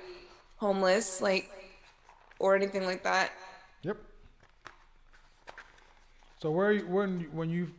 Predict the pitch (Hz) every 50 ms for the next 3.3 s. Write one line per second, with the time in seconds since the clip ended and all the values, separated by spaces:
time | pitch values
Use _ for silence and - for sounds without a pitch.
0 | - 156 151 147 151 151 160 165 170 170 156 147 - 170 165 160 160 156 156 151
1 | 147 160 156 143 139 147 147 156 165 156 151 135 127 151 160 160 160 151 147 151
2 | 147 131 139 147 147 147 143 131 - - 131 117 107 - 123 127 135 135 123 123
3 | 131 131 127 120 117